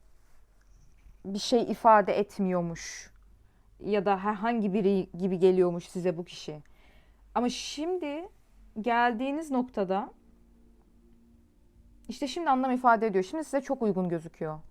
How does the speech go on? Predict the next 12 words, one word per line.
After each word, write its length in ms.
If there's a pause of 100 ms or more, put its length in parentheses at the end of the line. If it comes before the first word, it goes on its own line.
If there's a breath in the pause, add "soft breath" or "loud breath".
(160)
bu 60
kişi. 320
Şimdi 380
diyorsunuz 460
ki, 140
"Evet, 360
yani 520 (1300 soft breath)
bu 180
kişi 320
bana 180
iyi 280
gelir. 500